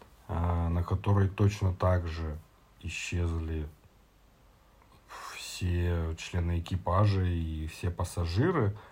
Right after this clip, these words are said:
Остались, м, только две кошки. То есть из живых существ. И там была плит-, ну, еда на плите. То есть, ну,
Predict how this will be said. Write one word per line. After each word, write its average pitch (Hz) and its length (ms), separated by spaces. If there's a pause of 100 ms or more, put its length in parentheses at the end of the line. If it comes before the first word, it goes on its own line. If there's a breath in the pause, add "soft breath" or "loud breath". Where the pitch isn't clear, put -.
(300 loud breath)
Остались, 117 880 (440)
м, 82 580
только 101 300
две 82 180
кошки. - 380 (1500)
То - 60
есть 78 180
из 78 120 (120)
живых 104 260
существ. 190 500
И 92 220
там 87 220
была 95 200
плит-, 196 300
ну, 147 260
еда 139 440
на 139 140
плите. 123 680
То 107 160
есть, 92 160
ну, 104 160